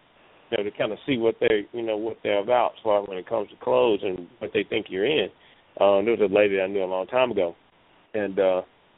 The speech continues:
I was larger at that point, and she, she wanted me in larger clothes. Not necessarily hanging off, but she wanted me in larger clothes 'cause she thought I would look better in larger ones.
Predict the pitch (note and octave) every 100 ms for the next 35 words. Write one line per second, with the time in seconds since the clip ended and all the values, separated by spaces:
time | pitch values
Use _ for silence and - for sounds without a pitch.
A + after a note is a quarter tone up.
0 | _ _ _ _ _ _ B2 A2 F2+ G#2+
1 | A#2 A#2+ F#2+ F#2 E2 B2+ C#3 A2 G2 F2+
2 | F#2+ F#2+ A#2+ G#2+ G#2 - C3+ A#2 A#2 F#2+
3 | A2 G2 F#2 G2+ G2 F#2 - E3 D#3 C#2+
4 | C#2 _ _ _ - C3 B2+ B2 A#2 -
5 | B2 G#2+ G#2 B2 G#2+ G#2+ E3 C3 - G2+
6 | A#2+ A2+ G2+ G2 F#2+ G2+ G#2 G2 F#2+ G2
7 | F#2+ F#2+ - F#2+ - G2+ F#2+ F2+ F2+ G2
8 | E2 A#2 C3 F2+ F2+ F2 E2+ E2 D#2